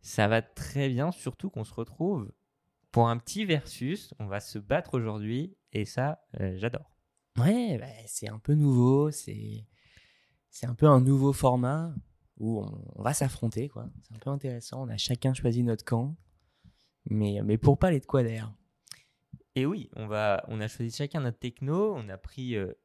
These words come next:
Speaker 1: S Q L versus no S Q L, la, la data war. <laughs> Comment, euh, comment gérer tout ça ? On va évidemment forcer le trait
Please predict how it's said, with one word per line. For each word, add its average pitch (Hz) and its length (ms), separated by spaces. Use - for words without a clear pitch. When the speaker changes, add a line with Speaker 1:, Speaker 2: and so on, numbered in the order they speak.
Speaker 1:
S 131 200
Q 135 160
L 131 140
versus 101 420
no 127 80
S 117 220
Q 117 220
L, 117 300
la, 101 100
la 92 220
data 110 300
war. 113 400
<laughs> - 2500
Comment, 123 360
euh, 101 40
comment 117 300
gérer 110 260
tout - 160
ça ? - 420
On 104 60
va 95 220
évidemment 135 920
forcer - 360
le 101 80
trait 120 340